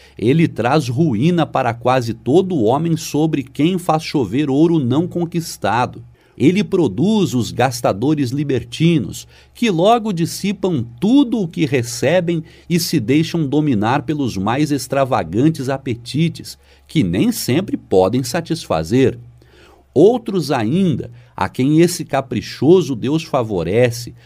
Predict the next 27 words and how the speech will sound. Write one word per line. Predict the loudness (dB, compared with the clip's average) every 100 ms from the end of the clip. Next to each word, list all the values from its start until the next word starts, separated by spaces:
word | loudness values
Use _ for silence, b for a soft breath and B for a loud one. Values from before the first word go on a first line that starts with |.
| b b b
tornam-se | 4 4 2 -2 -4 0
avarentos | 2 2 2 2 2 2 2 0 -2 -4
e | 0
entesouram | 0 0 0 -2 0 2 4 2
sua | -2 -4 -2
riqueza, | -2 -6 0 2 2 0 -8 b b b
temendo | 4 4 2 2 0 -4
despender | -6 0 0 0 -8 -6 -4 -2 0 0
o | 0
que | -4 -12
têm | -6 -2 0 -2 B B B
por | -6
saberem | -2 -2 2 2 2
que | 0 -2
não | 0 0
são | 0 -2 -2
capazes | -2 -4 -2 0 0 0 -4
de | -2
repô-lo. | -2 -2 -4 0 4 4 0 -12 _ b b b b
São, | -8 0 2 4 2 -2
além | -6 -6 -2 0 0
disso, | -2 -2 -2 -2
assediados | -4 0 0 0 0 2 2 2 -2 -6
pelo | -4 -2 0
medo | 0 2 2 2
de | -2
roubo | -4 0 4 6 4 -4